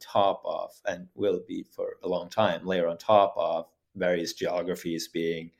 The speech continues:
ruled by anything from, like, modern liberal democracies to, like, you know,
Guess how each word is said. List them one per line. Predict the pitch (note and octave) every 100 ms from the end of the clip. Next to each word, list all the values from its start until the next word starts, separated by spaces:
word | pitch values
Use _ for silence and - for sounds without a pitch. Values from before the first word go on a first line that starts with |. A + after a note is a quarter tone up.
| _ _ _
ruled | F#2 F2+ F2 -
by | F2 F2
anything | F2+ F#2 F2+ F#2 F#2
from, | - F2
like, | F2 E2 -
modern | F#2+ F#2 F#2 F2+ F2+
liberal | F#2+ F#2+ F#2
democracies | F#2 G#2 C#3 - A2 - G2+ G2 F#2+ -
to, | G2+ G2
like, | F2+ F#2 E2+ - - _ _
you | F2+
know, | F2 E2+